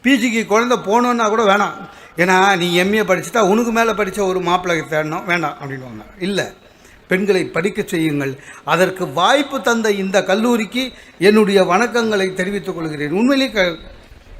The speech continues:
பெரிய விஷயம். சார், இந்த மாணவர்களுக்கு சொல்லுகிறேன், இந்த ஃப்ளைட்டு பார்த்தீங்கன்னா ஒவ்வொரு பிளேன்லேயுமே நாலு என்ஜின் உண்டு.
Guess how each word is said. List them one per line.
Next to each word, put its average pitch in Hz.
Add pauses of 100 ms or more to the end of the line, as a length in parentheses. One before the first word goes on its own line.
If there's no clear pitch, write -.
(100)
பெரிய 226
விஷயம். 147 (840)
சார், 247 (3000)
இந்த 190
மாணவர்களுக்கு 240
சொல்லுகிறேன், 196 (540)
இந்த 208 (540)
ஃப்ளைட்டு 285
பார்த்தீங்கன்னா 226
ஒவ்வொரு 311
பிளேன்லேயுமே 294
நாலு 240
என்ஜின் 226
உண்டு. 147